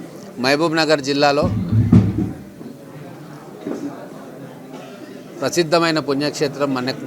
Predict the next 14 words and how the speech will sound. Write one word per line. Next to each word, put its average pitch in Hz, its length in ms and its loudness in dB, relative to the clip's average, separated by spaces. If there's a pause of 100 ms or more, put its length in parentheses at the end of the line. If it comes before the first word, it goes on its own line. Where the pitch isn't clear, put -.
మన్నెంకొండ. 120 520 -2 (2750)
మన్నెంకొండకు 147 880 2 (1000)
మన 139 380 2 (360)
ఉమ్మడి 147 300 2
జిల్లా 147 280 4
నుంచే 147 320 0
కాకుండా 139 560 0 (1000)
పక్క 131 180 4
జిల్లా 143 340 4
నుంచి, 143 340 -2
పక్క 135 260 -2
రాష్ట్రాల 131 480 4
నుంచి 127 260 -4
కూడా 120 480 4